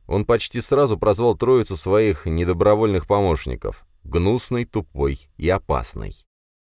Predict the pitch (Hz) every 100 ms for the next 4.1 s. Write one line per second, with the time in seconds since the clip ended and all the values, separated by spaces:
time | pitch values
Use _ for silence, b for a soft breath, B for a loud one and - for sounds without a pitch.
0 | _ _ 62 73 90 - 98 80 78 78
1 | 78 107 87 - 87 73 85 78 - 76
2 | 71 52 - _ 76 95 127 - 73 58
3 | - _ _ _ 76 78 104 98 80 62
4 | -